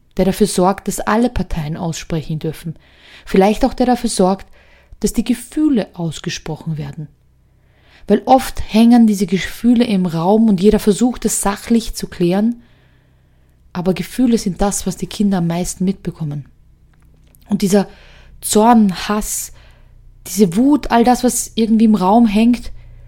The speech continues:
das erdrückt Kinder wahnsinnig. Und ja, sie werden dann vielleicht zu Bettnässern, schlechter in der Schule und all das, weil der Alltag muss ja weitergehen. Das bedeutet, die Kinder sollten sich in der Schule eigentlich auf ihre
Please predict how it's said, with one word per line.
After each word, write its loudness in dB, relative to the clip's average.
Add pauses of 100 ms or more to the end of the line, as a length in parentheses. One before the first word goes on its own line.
(160)
das -6
erdrückt -4
Kinder -2
wahnsinnig. -6 (460)
Und 4
ja, 6
sie 0
werden 2
dann 0
vielleicht -2
zu -8
Bettnässern, -2
schlechter -2
in 0
der 2
Schule 2
und -2
all -2
das, -2
weil 2 (440)
der -4
Alltag 0
muss 2
ja 2
weitergehen. -2
Das -6
bedeutet, 0
die -2
Kinder 2
sollten 0
sich -2
in 0
der 0
Schule -2
eigentlich 0
auf -4
ihre 0